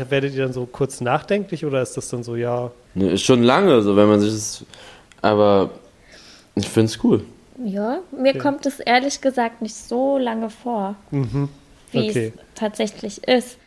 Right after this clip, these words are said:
Speaker 3: Ich weiß
Speaker 1: Das
Speaker 3: nicht, ich glaub, weil wir, ja,
Speaker 2: Was? Weil
Speaker 3: weil
Speaker 2: wir
Speaker 3: wir
Speaker 2: was?
Speaker 3: so, auch so jung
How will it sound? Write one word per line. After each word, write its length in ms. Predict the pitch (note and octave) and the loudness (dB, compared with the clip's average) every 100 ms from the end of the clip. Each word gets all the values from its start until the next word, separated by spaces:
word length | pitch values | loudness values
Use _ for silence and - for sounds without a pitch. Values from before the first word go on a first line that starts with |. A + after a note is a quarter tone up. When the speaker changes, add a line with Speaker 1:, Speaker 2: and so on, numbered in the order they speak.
| _ - | _ -14
Speaker 3:
Ich 180 | - | -10
weiß 200 | G3 G3 | -6 -6
Speaker 1:
Das 20 | G#3 | -6
Speaker 3:
nicht, 140 | G#3 | -6
ich 160 | A3 - | -6 0
glaub, 260 | B3 B3 | 0 0
weil 160 | A#3+ A#3+ | -6 -2
wir, 240 | A#3+ A3+ - _ _ _ _ _ _ | -4 -4 -10 _ _ _ _ _ _
ja, 320 | B3 A3 G#3 G#3+ - _ | -10 -8 -8 -12 -20 _
Speaker 2:
Was? 400 | - C3+ E3+ - | 2 2 2 -2
Weil 80 | G#2+ | 2
Speaker 3:
weil 140 | D3 | 4
Speaker 2:
wir 80 | G#2+ | 4
Speaker 3:
wir 0 | B3 | 0
Speaker 2:
was? 60 | |
Speaker 3:
so, 80 | A#3 A3 A#3+ | -2 -4 -4
auch 160 | G#3+ | -6
so 160 | - A#3 | -4 -4
jung 260 | G#3+ B3+ | 0 0